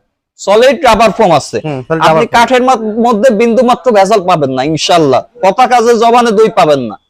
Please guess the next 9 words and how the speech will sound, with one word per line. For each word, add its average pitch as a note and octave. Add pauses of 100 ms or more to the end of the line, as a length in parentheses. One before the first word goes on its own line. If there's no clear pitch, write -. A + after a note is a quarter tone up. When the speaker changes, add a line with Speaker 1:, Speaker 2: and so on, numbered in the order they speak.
(800)
Speaker 2:
দাম F3
কত F#3+
এটার? G3 (240)
Speaker 1:
এইটার A#3
দাম B3+
হচ্ছে C4+
মাত্র B3
নব্বই B3
হাজার A#3+